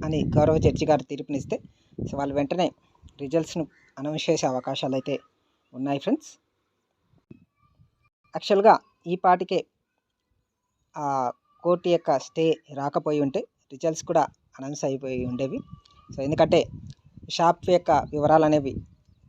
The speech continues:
ఏపీపీఎస్సీ బోర్డుకి అందడం వల్ల so, వాళ్ళు వెంటనే రిలీజ్ చేసే ఉండేవాళ్ళు లేట్ చేయకుండా. But శాప్ నుంచి మనకి ఇన్ఫర్మేషన్ రాకపోవడం వల్ల వాళ్ళు so, ఇవ్వడ-, ఇవ్వలేకపోయారు. అందువల్లనే కోర్టులో ఆ కేసు నడుస్తూ ఉంటే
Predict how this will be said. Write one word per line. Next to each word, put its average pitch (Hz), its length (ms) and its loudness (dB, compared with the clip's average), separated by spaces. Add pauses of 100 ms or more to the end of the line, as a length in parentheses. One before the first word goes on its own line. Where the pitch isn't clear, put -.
(220)
ఏపీపీఎస్సీ 156 500 -2
బోర్డుకి 139 300 -4
అందడం 139 300 -2
వల్ల 139 180 0 (440)
so, - 160 -20
వాళ్ళు 131 200 -6
వెంటనే 139 360 -2
రిలీజ్ 139 360 -2
చేసే 147 340 -2 (220)
ఉండేవాళ్ళు 127 420 -6 (160)
లేట్ 135 260 -8
చేయకుండా. 131 300 -6 (340)
But 147 120 -8
శాప్ 156 360 0
నుంచి 170 220 -8
మనకి 151 280 -4 (120)
ఇన్ఫర్మేషన్ 151 440 -4
రాకపోవడం 135 460 -2
వల్ల 143 160 4 (340)
వాళ్ళు 131 220 -10 (560)
so, 131 60 -12 (1080)
ఇవ్వడ-, 160 320 -2 (120)
ఇవ్వలేకపోయారు. 143 760 -4 (360)
అందువల్లనే 175 340 0
కోర్టులో 160 420 -2 (280)
ఆ 147 120 -8
కేసు 160 400 -8
నడుస్తూ 151 360 -4
ఉంటే 147 220 0